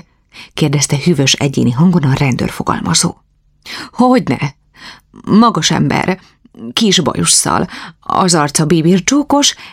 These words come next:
és a jobb hóna alatt van egy forradás.” „Feltűnő ismertetőjele nincsen?” „Nagyon erős alkoholillatot lehelt rám.” „Sajnos ez errefelé egyáltalában nem feltűnő”,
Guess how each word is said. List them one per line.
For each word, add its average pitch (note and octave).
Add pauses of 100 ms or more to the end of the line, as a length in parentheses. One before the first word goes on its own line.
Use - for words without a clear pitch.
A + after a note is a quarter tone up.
(320)
és F3+
a E3
jobb C#4
hóna A3+
alatt - (320)
van B3+
egy F#3+
forradás.” - (1200)
„Feltűnő E3
ismertetőjele E3
nincsen?” - (1120)
„Nagyon D#3
erős G#2
alkoholillatot C3+
lehelt -
rám.” - (1600)
„Sajnos E3+
ez D3
errefelé G3
egyáltalában -
nem E2
feltűnő”, C3